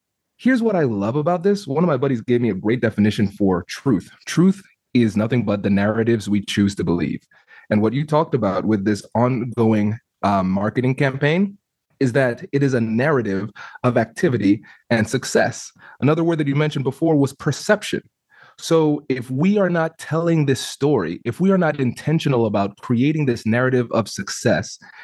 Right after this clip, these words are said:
and continuing to tell our story of success, then nobody's gonna believe it. So what's true?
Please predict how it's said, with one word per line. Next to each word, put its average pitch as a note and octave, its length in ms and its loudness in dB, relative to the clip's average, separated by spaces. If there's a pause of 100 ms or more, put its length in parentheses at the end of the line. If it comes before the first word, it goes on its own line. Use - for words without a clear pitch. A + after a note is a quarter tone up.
(120)
and C3+ 240 0
continuing B2 920 0 (220)
to C3+ 100 -2
tell E3+ 540 0 (240)
our G2+ 140 0
story C3+ 600 0 (260)
of C#3+ 140 2
success, C3 600 -2 (460)
then B3 160 2
nobody's B3+ 320 0
gonna B3 240 0
believe C4+ 320 0
it. - 120 -4 (180)
So - 160 -2
what's G3+ 360 0
true? - 460 0